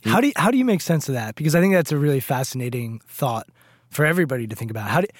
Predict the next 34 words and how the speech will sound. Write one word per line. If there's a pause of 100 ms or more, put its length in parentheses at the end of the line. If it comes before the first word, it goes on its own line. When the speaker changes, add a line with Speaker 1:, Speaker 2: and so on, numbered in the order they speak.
(160)
Speaker 2:
how
do
you
think
about
that
as
it
relates
back
to
you? (540)
Speaker 1:
Well,
it's,
it
really (240)
comes
to
the
answer
to
the
question.
And
unfortunately,
when
I
answer
questions,
I
do
in
stories.
So